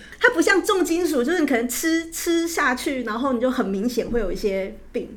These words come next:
这些有机化学的污染物，有的时候都是你刚开始不会有任何的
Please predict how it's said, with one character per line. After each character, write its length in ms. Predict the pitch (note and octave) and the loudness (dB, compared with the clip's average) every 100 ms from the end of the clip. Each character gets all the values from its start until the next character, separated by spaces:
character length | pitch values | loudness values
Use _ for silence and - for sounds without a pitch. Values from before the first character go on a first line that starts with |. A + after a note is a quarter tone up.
| - - | -20 -18
这 180 | - D4+ | -2 2
些 140 | D4 B3+ | 4 4
有 140 | G#3 | 2
机 200 | G3 B3 | 0 -2
化 240 | C4 A#3+ G#3+ | 0 0 0
学 140 | G#3 | -2
的 100 | G3 | -2
污 160 | G#3 A3+ | -2 -2
染 180 | F#3+ | -2
物， 160 | A3+ G#3+ | -2 -2
有 160 | G3 F3 | -2 -4
的 80 | |
时 160 | F3+ G#3 | -4 -4
候 140 | A3+ | -4
都 140 | G#3+ G#3+ | -2 -4
是 480 | A3 G#3+ G3 - - | -4 -6 -6 -8 -8
你 120 | G#3+ - | -8 -2
刚 160 | A#3+ B3+ | -2 0
开 160 | C4 | -2
始 140 | A#3 G3 | -4 -6
不 120 | F#3+ | -6
会 120 | G3+ | -4
有 120 | G3 | -4
任 160 | G3+ G3 | -4 -6
何 100 | F#3 | -8
的 140 | F#3 | -8